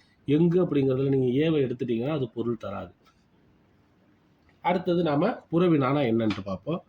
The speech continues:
இப்ப புறவினா அப்படிங்கும்போது புறம் கூட்டல் வினா புறவினா அப்படின்ட்டு சொல்லியிருந்தோம். அவனா, வருவானோ, எப்படி, எம்மரம்,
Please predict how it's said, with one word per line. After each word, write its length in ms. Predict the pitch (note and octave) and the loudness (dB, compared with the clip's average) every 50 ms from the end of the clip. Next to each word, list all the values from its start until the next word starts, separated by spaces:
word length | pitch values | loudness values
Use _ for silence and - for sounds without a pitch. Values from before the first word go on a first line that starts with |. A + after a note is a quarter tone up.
| _ _ _ _ _ - | _ _ _ _ _ -8
இப்ப 120 | D3 C3+ - | -8 -6 -4
புறவினா 340 | E3+ F#3 G#3 G#3+ A3 G#3+ G#3+ | -2 0 0 2 2 2 2
அப்படிங்கும்போது 840 | G#3+ G#3 G3 E3+ D#3+ C#3+ C#3 B2 A#2+ A2+ A2 A2+ A2+ B2 E3 A3+ D#4 - - _ | 2 0 0 0 0 0 0 0 0 -2 0 -2 0 0 0 -2 -4 -6 -10 _
புறம் 420 | C#3+ D3 D#3 F3 C#4 D4 D4 D4 - _ _ _ _ _ _ | -2 -2 0 2 2 0 0 -2 -6 _ _ _ _ _ _
கூட்டல் 340 | C#3 C3 C3+ - F#3+ C4 C#4+ | -6 -4 -2 -2 -2 -2 -2
வினா 420 | G3+ B2+ C3 B2+ C#3 D#3+ F#3+ - - | -2 -2 -2 -2 -2 -4 -6 -4 -4
புறவினா 440 | C3 B2 B2 B2 A#2+ A#2 A#2+ A#2 G#2 | -2 -2 -2 -2 -2 -2 -4 -4 -6
அப்படின்ட்டு 220 | - A2 G#2+ A2+ - - | -8 -8 -10 -10 -10 -8
சொல்லியிருந்தோம். 500 | G2+ G2 G2+ G#2 G#2 G2+ F#2+ F2 F#2+ - _ _ _ _ _ _ _ _ _ - | -6 -6 -4 -4 -4 -6 -8 -10 -14 -18 _ _ _ _ _ _ _ _ _ -8
அவனா, 600 | C#3 C#3+ D3 D3 C3+ B2+ B2+ B2 G#2+ F#2+ - - _ _ _ _ _ _ _ _ _ A#2+ | -4 -2 -2 0 0 0 0 -2 -2 -4 -8 -12 _ _ _ _ _ _ _ _ _ -4
வருவானோ, 720 | B2+ C#3 D3 C#3+ C3+ C3 B2 A#2 A#2 A#2+ A#2+ A#2 G#2+ G2 - - _ _ _ _ _ _ | 0 2 2 2 2 2 2 2 2 2 2 2 0 -2 -4 -10 _ _ _ _ _ _
எப்படி, 680 | B2+ B2 A#2 - _ E3 D3 C#3 B2 A#2+ A2 F#2+ G2+ - _ _ _ _ _ _ _ _ | -6 -6 -6 -4 _ -2 0 0 2 2 0 0 -2 -6 _ _ _ _ _ _ _ _
எம்மரம், 640 | A#2+ A#2+ C3+ C#3 D3+ D3+ C#3 B2+ A#2 A#2 A2+ G2+ F2+ | -4 -2 0 2 2 2 2 2 0 0 0 -2 -4